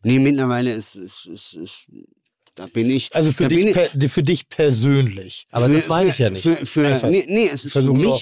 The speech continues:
Speaker 1: persönlich, äh, also mich, äh, äh,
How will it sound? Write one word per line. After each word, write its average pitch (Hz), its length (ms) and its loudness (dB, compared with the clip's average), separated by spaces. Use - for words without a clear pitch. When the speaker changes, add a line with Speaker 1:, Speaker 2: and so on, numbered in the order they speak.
Speaker 1:
persönlich, 170 840 -4
äh, - 120 -8
also 127 440 -2
mich, 139 380 -2
äh, - 80 -14
äh, 73 60 -16